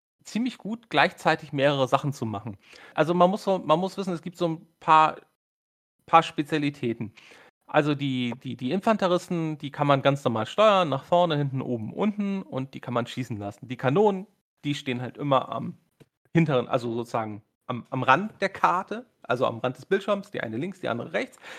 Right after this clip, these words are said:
Die kann man nur nach oben, unten bewegen und schießen lassen.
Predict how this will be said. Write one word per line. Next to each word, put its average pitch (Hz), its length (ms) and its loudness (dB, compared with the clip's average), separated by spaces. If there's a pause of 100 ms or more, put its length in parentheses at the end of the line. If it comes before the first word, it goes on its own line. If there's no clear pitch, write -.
(140)
Die 156 80 -2
kann 185 140 4
man 175 100 4
nur 165 220 0
nach 139 140 2
oben, 120 260 -2
unten 220 260 -2
bewegen 202 320 -6
und 127 120 -4
schießen 143 300 -10
lassen. 220 280 -8